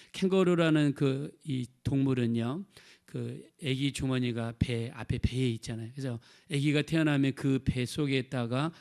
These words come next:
아기를 데리고 어느 정도 키우지 않습니까? 캥거루 새끼가요, 엄마 그 아기 주머니에 있으면서 엄마의 심장 박동에 큰 영향을 받는데요.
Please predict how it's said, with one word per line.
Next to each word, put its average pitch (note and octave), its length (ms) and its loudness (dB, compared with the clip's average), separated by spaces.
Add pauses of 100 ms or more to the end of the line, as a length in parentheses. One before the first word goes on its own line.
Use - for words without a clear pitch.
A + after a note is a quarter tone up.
(120)
아기를 B2 560 0 (420)
데리고 B2+ 320 2
어느 B2 140 4
정도 A#2 220 0
키우지 D#3+ 320 0
않습니까? A#2+ 480 -4 (420)
캥거루 F3+ 380 6
새끼가요, C3+ 720 2 (180)
엄마 C3+ 640 2 (120)
그 B2+ 340 -6
아기 B2+ 300 0
주머니에 C3 480 2
있으면서 A#2 840 -2 (1080)
엄마의 D3+ 520 4
심장 E3+ 1200 0 (140)
박동에 C3+ 960 0
큰 - 720 -2
영향을 A#2+ 360 0
받는데요. A#2+ 480 -6